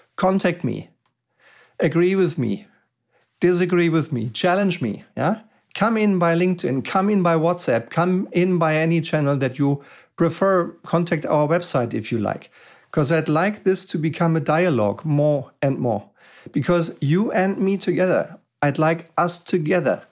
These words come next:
to create a well-led world, 'cause that's the purpose of our company.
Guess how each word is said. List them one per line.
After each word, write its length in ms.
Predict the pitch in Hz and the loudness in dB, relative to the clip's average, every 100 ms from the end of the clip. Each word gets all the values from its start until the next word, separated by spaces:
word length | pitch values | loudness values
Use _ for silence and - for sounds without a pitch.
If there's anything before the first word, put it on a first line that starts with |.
| _ - _ - | _ -20 _ -4
to 100 | 160 | -2
create 560 | - 160 156 165 165 - | 2 2 2 0 -2 0
a 100 | 147 | 0
well-led 880 | 139 147 143 139 - 135 131 131 - | 2 2 2 -2 -2 0 0 0 -2
world, 540 | 127 131 117 104 - - - | 0 2 0 -4 -10 -20 -4
'cause 160 | - | 0
that's 180 | 156 151 | 0 0
the 100 | 165 | -4
purpose 440 | - 143 139 135 | 0 -2 0 -2
of 180 | 151 - | -2 0
our 220 | 135 123 | 0 0
company. 580 | 120 127 120 110 107 - | 0 -2 -2 -4 -8 -10